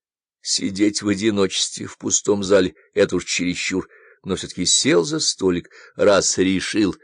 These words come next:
ничего менять не будет. "Перемена в моей жизни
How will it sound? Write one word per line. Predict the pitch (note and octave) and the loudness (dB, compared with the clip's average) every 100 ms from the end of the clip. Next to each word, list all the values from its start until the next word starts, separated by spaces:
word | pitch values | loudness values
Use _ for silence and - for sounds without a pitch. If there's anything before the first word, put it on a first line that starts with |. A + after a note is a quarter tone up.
| _ - | _ -8
ничего | F2+ F2 - F2 F2+ | -4 -4 -2 0 0
менять | F2+ D#2 D#2 - | 0 -2 -4 -6
не | D#2+ | -12
будет. | C#2 B1 - - - _ _ _ _ _ _ _ _ _ _ _ _ _ _ _ _ _ _ _ - | -12 -14 -16 -20 -20 _ _ _ _ _ _ _ _ _ _ _ _ _ _ _ _ _ _ _ -8
"Перемена | E2 F2 F2 D#3 G3 F#3+ | -2 0 2 2 4 2
в | F3+ | 2
моей | F3 F3 E3+ E3 | 0 0 2 0
жизни | C3+ E3+ C#3+ D#3 D3+ | 0 -2 -2 -2 -4